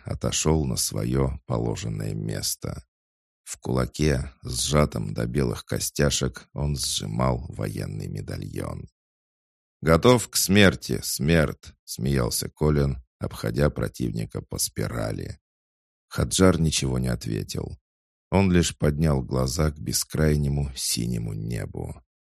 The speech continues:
Смотрела ли она сейчас на него? Ждали ли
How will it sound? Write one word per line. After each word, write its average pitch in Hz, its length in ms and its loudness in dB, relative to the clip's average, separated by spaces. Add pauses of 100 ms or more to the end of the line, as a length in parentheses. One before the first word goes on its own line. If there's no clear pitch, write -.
(340)
Смотрела - 600 0
ли 67 140 0
она 64 300 -2
сейчас - 560 -4
на 55 80 -6
него? 53 520 -6 (480)
Ждали 78 440 4
ли 58 240 -4